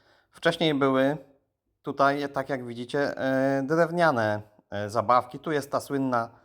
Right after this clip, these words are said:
drewniana kaczka, której model z Lego można kupić w Lego House'ie.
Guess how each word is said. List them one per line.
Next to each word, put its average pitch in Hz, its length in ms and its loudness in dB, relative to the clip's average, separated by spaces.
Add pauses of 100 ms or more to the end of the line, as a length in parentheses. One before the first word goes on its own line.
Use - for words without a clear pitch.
(460)
drewniana 120 580 2
kaczka, 135 480 0
której 123 340 -2
model 120 520 0
z 107 200 -8
Lego 117 280 2
można 104 480 0 (260)
kupić 98 320 -6
w 95 80 -6
Lego 90 440 0 (600)
House'ie. 160 460 2